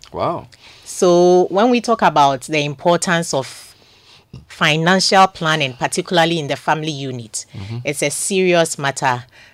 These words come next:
Speaker 2: that I want to urge, um,
Speaker 1: The
Speaker 2: everyone
Speaker 1: survival of
Speaker 2: to
Speaker 1: the family
Speaker 2: pay
Speaker 1: depends
Speaker 2: attention
Speaker 1: on
Speaker 2: to.
Speaker 1: it.
Speaker 2: It depends on it. It's crucial.
Speaker 1: Gives you
Speaker 2: Crucial.
Speaker 1: focus and then keeps the family together.
Speaker 2: Yes. So
Speaker 1: So
Speaker 2: once you have a good family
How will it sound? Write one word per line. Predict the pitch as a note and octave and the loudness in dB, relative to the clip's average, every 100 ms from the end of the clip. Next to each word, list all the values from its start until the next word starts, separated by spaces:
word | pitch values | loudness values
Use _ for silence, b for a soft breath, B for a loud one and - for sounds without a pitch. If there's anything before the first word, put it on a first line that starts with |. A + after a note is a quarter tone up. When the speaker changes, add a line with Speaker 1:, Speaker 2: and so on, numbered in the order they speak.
| b | b
Speaker 2:
that | C3 C#3 C3+ C#3 - | -4 2 2 0 -2
I | C3+ | -4
want | C#3 D3 | -2 -6
to | C#3 B2 | -8 -6
urge, | D3 C#3+ C#3 - - | -2 0 -2 -4 -2
um, | C3 B2 A#2+ B2 B2 - | 0 0 -2 -8 -16 -10
Speaker 1:
The | D#3 | -4
Speaker 2:
everyone | D#3+ D#3 C3 | -2 2 2
Speaker 1:
survival | C#3+ | 2
of | |
Speaker 2:
to | A#2+ | 0
Speaker 1:
the | G#2 | -2
family | E3 | 0
Speaker 2:
pay | D3+ | 0
Speaker 1:
depends | C#3+ - C3+ A2 | -2 -2 -2 -2
Speaker 2:
attention | - | -4
Speaker 1:
on | |
Speaker 2:
to. | G2 | -6
Speaker 1:
it. | - | -10
Speaker 2:
It | D3+ | -10
depends | D#3+ - E3 D3 - | -12 -8 -6 -6 -6
on | B2+ B2 | -8 -8
it. | A#2 | -10
It's | A#2+ - | -16 -16
crucial. | - C#3+ - B2+ D#2+ | -14 -12 -10 -12 -6
Speaker 1:
Gives | B2+ B2 | -6 -4
you | A2+ | -6
Speaker 2:
Crucial. | - A2+ G#2 G#2 | -4 -4 -4 -8
Speaker 1:
focus | G2+ - | -8 -12
and | - G2 | -14 -14
then | G2+ | -14
keeps | - G#2+ | -12 -10
the | F#2+ | -10
family | G#2 G2+ | -10 -12
together. | E2 F#2+ B2 | -12 -10 -2
Speaker 2:
Yes. | C3+ A#2 - | -2 -2 -4
So | - G3+ | 2 6
Speaker 1:
So | G#3 | 6
Speaker 2:
once | G#3 C4 F4 G#3+ | 6 4 2 2
you | G3 | 0
have | F#3 G3+ | 2 2
a | E3 | 0
good | D3+ B3 A#3+ | 0 0 0
family | - E3+ E3+ F3 | 2 2 2 0